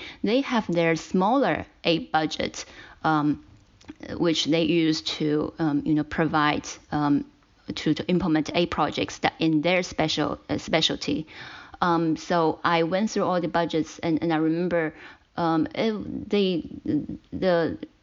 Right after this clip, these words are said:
the aid, um, um, figures dropped a little bit, but very, only very slightly. So I don't, so the,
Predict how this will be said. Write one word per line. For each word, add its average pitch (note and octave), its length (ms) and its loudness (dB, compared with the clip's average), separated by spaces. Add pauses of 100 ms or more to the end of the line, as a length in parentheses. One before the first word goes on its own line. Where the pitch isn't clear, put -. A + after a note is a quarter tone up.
(140)
the E3+ 280 -2
aid, G3+ 280 0 (100)
um, D#3 460 2 (140)
um, D3 380 -2 (220)
figures D#3 560 0 (300)
dropped A#3 340 0
a - 20 2
little G3 220 4
bit, D3+ 260 2 (140)
but D3 240 0 (300)
very, F#3+ 580 2
only G3+ 180 0
very E3 220 2
slightly. - 640 -2 (540)
So - 200 0
I E3 180 2
don't, G3 320 -2 (320)
so D#3 180 0
the, - 160 -2